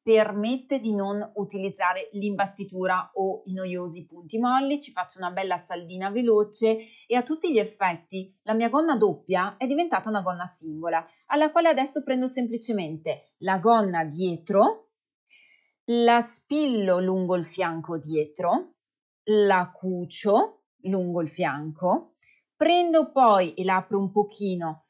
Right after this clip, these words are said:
l'altra gonna dietro che ho a disposizione perché l'ho tagliata in doppio, vado a spillare, posizionare prima bene il fianco della gonna dietro sul fianco della gonna davanti, lo spillo tutto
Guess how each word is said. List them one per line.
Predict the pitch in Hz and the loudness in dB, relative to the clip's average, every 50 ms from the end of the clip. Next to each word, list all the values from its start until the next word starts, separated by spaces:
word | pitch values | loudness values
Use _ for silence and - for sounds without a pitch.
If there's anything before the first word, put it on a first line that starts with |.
| _ _ | _ _
l'altra | 214 226 240 277 302 320 330 311 277 247 220 220 - - 196 185 170 170 175 _ | -4 -2 0 2 2 2 2 2 2 2 0 -2 -2 0 0 0 0 -2 -6 _
gonna | - 180 165 208 208 202 190 190 185 180 180 180 | -10 -2 2 2 4 4 2 0 0 -2 -2 -4
dietro | 160 151 180 185 180 175 175 - 180 165 160 160 - _ _ _ _ _ _ _ _ _ _ _ - - _ - 220 | -4 -4 -4 -2 -2 -4 -4 -6 -4 -4 -4 -4 -6 _ _ _ _ _ _ _ _ _ _ _ -20 -14 _ -8 -4
che | - 226 | 0 0
ho | 208 | 0
a | |
disposizione | 170 156 151 - - 202 175 185 180 - 208 185 175 | 0 -2 -4 -6 -4 -4 -4 -4 -4 -4 -4 -4 -4
perché | 156 - - 190 | -6 -8 -8 -6
l'ho | 170 175 | -6 -6
tagliata | - 185 180 170 160 156 - - - - | -4 -4 -2 -2 -2 -4 -6 -12 -10 -8
in | 196 185 180 175 | -6 -4 -4 -4
doppio, | 156 165 151 151 - _ _ _ - 180 190 220 269 453 440 - _ _ _ _ _ - | -2 -4 -4 -6 -8 _ _ _ -2 0 2 2 2 2 0 -4 _ _ _ _ _ 0
vado | 196 233 226 226 233 202 185 214 202 185 - - | 2 2 2 2 0 0 2 2 2 2 0 0
a | - 220 202 185 165 - | 0 2 2 2 0 -4
spillare, | - - - - _ - 220 208 196 196 208 233 254 269 254 220 196 180 180 165 | -10 -20 -20 -20 _ -6 -4 -4 -2 -2 0 2 2 2 2 2 2 0 -2 -4
posizionare | - - 185 180 151 175 165 - - 196 190 214 247 311 320 294 | -6 -6 -6 -6 -4 -6 -10 -10 -10 -8 -4 -2 0 0 0 0
prima | - - 196 196 190 180 175 | -2 -4 -6 -4 -4 -4 -2
bene | 165 220 247 233 202 180 170 165 - _ _ _ | -2 -2 -2 0 0 -2 -4 -6 -8 _ _ _
il | - 190 196 185 | -8 -6 -6 -6
fianco | 170 - _ - 247 269 254 226 196 185 180 - - 180 170 | -6 -10 _ -4 -2 0 0 0 0 -4 -6 -8 -8 -8 -8
della | 156 180 180 180 180 | -6 -6 -4 -4 -4
gonna | 170 156 196 202 208 208 214 214 | -2 -2 -2 -2 0 0 0 -2
dietro | 208 - 208 226 220 196 180 - - 160 165 170 | -2 -2 0 2 2 2 0 -2 -8 -14 -14 -14
sul | - - - 180 | -14 -16 -20 -20
fianco | 156 _ 214 196 185 175 170 - - | -10 _ -4 -4 -4 -4 -8 -12 -12
della | 160 170 160 160 | -8 -6 -6 -6
gonna | 156 165 165 170 | -4 -6 -6 -6
davanti, | 175 208 220 233 247 285 403 415 - 427 302 | -4 -2 -2 -2 -2 -2 -2 -2 0 0 0
lo | 196 180 190 | 0 0 -4
spillo | 185 - - _ _ 226 214 196 190 185 185 185 185 | -6 -8 -14 _ _ -4 -2 -2 0 0 -2 -2 -4
tutto | - 262 320 440 440 - - _ 466 | -2 2 2 2 2 0 -2 _ -2